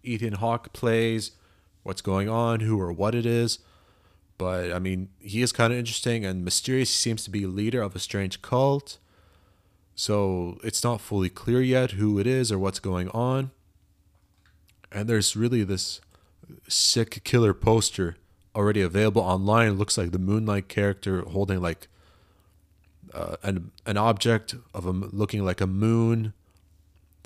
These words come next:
uh, you know, up in the sky in the nighttime space or something. Like, I think it's pretty cool. It's pretty sick. You should check it out. And now it is coming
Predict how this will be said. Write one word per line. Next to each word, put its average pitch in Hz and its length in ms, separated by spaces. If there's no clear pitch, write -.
uh, 95 60
you 92 260
know, 90 120
up 92 220
in 90 60
the 87 80
sky 104 480
in 95 300
the 87 120
nighttime 92 480
space 104 400
or 104 60
something. 104 520
Like, 85 200
I 87 80
think 90 220
it's - 140
pretty - 280
cool. 95 200
It's - 120
pretty 87 180
sick. - 520
You - 60
should 101 160
check - 240
it 95 100
out. 98 280
And 107 100
now 113 200
it 143 60
is 185 160
coming 143 800